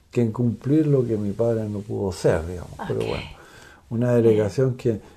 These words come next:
Speaker 1: que no es forzada, sino que también yo la integré como, como una vocación y un deseo, ¿no?
Speaker 2: Sin
Speaker 1: Porque
Speaker 2: duda.
Speaker 1: lo que mi padre nos transmitió a nosotros era que uno estudiaba para servir a su pueblo, digamos, eso lo,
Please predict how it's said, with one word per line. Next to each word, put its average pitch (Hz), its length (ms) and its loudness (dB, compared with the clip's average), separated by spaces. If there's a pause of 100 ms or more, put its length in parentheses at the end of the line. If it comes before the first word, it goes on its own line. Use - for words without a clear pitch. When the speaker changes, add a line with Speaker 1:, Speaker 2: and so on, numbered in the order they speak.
(180)
Speaker 1:
que 110 140 -4
no 110 100 0
es 110 100 2
forzada, 110 600 2
sino 98 280 -4
que 95 140 -6
también 98 460 -4
yo 101 120 -2
la 104 100 0
integré 98 600 0
como, 90 460 -8 (420)
como 110 220 -2
una 113 180 2
vocación 110 680 2
y 127 40 2
un 117 160 2
deseo, 117 480 0
¿no? 92 80 -8
Speaker 2:
Sin 196 260 -4
Speaker 1:
Porque 190 280 0
Speaker 2:
duda. 104 80 4
Speaker 1:
lo 104 140 2
que 101 80 -2
mi 104 120 -2
padre 110 300 0
nos 127 200 -2
transmitió 113 400 -2
a 117 60 0
nosotros 120 580 0 (640)
era 117 280 2
que 110 340 2
uno 123 160 2
estudiaba 123 580 0
para 110 200 0
servir 110 440 -4
a 104 80 -4
su 98 160 -8
pueblo, 98 460 4
digamos, 98 440 -8
eso 131 200 -6
lo, 113 120 0